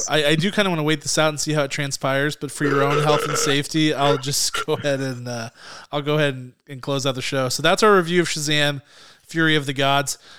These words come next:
Listen, the, um, I,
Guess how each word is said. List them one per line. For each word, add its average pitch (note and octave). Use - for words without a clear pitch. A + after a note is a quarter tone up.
Listen, E3+
the, D#3+
um, D3+
I, C#3+